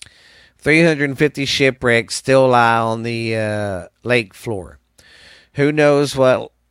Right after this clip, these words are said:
who knows what lonely souls have made their way from its depths and towards Big Bay Point's light?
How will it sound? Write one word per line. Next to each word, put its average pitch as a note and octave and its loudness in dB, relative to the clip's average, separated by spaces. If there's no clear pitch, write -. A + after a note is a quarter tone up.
who D3 -2
knows C#3+ 2
what A2+ -2
lonely B2+ -2
souls A2+ -2
have A#2+ 0
made B2 0
their B2 2
way A#2+ 2
from A2+ -8
its A2 -8
depths A#2+ -2
and G#2+ -12
towards A#2 -4
Big A2+ -6
Bay A2+ -2
Point's A2+ -10
light? G2+ -8